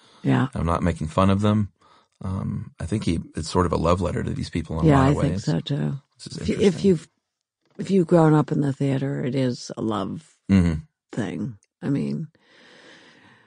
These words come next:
Speaker 1: it's probably why I don't stay connected to all the people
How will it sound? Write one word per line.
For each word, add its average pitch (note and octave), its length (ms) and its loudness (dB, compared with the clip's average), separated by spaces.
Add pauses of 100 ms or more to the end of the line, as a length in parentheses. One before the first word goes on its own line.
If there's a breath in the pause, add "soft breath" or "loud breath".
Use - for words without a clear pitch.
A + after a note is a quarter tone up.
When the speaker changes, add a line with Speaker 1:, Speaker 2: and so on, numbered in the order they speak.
(400 soft breath)
Speaker 1:
it's - 120 -8
probably A#3 260 8
why E3+ 340 8
I E3 40 8
don't D3+ 220 4
stay D3 240 0
connected D#3 540 0
to D3 80 -2
all D3+ 100 -2
the D3 100 -4
people D#3 420 -2